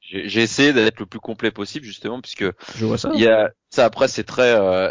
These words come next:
Speaker 1: c'est très très subjectif. Voilà, on va avoir des personnes qui ont joué à des jeux,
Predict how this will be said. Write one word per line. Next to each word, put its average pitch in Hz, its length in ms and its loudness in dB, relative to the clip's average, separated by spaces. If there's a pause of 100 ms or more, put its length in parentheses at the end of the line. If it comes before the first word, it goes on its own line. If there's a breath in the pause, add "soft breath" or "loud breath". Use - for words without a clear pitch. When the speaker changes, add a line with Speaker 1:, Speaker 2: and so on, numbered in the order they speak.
Speaker 1:
c'est - 180 -10
très - 160 -2
très - 160 -4
subjectif. 110 540 -10
Voilà, 107 200 0
on 110 60 -6
va 92 140 -2
avoir 95 260 -2
des 92 80 -4
personnes 117 540 -6
qui 95 240 -16
ont 98 200 -12
joué 120 380 2
à 95 80 4
des 98 180 -4
jeux, 95 200 -10